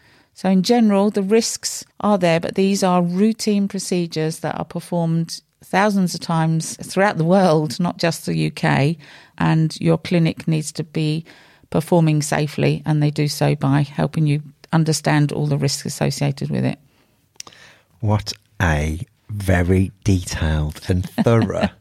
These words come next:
Speaker 1: <laughs>
Speaker 2: answer to that question, Debbie. Thank you. I wouldn't expect anything less. What typically is a number that's retrieved?
Speaker 1: Ten to fifteen.
Speaker 2: Okay.
Speaker 1: So that's what we're all aiming for.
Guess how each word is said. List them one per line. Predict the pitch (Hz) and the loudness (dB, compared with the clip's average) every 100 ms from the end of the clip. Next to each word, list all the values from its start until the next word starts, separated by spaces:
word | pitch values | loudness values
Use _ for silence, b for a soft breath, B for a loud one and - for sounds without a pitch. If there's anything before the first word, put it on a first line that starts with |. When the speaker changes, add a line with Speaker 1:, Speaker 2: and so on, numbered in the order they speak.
| 175 | -8
Speaker 1:
<laughs> | - - - | -6 -8 -2
Speaker 2:
answer | 92 80 - 92 | -2 -2 -6 -4
to | 85 | -4
that | 82 | -4
question, | - 85 - - 82 | -8 -12 -12 -16 -12
Debbie. | 76 - 76 | -14 -14 -12
Thank | - 95 - 98 | -6 -6 -4 -4
you. | 92 | -2
I | 104 | 0
wouldn't | 104 | 0
expect | 104 - 123 | 0 -2 2
anything | 165 165 151 | 4 4 2
less. | 98 - - - - B B B B _ | 0 -4 -6 -8 -12 B B B B _
What | 123 117 127 - - | -2 0 0 0 0
typically | - - 123 - 113 110 | 0 0 -4 0 0 0
is | 104 | 0
a | |
number | 110 113 110 110 | 0 2 0 0
that's | - - - | -2 -6 -8
retrieved? | 101 - 104 135 - - - _ - | -6 -2 0 -2 -6 -18 -20 _ -4
Speaker 1:
Ten | 185 165 | 0 0
to | 160 | -2
fifteen. | 156 147 - 135 135 - - _ - | -4 -4 0 2 2 -2 -14 _ -8
Speaker 2:
Okay. | 107 101 113 - | -4 -2 -2 -6
Speaker 1:
So | - 165 | -6 0
that's | 185 180 - | 2 0 -2
what | - 175 | -6 0
we're | 175 | 2
all | 165 165 156 | 2 2 2
aiming | 156 147 139 | 2 2 2
for. | 135 131 131 175 | 0 0 0 0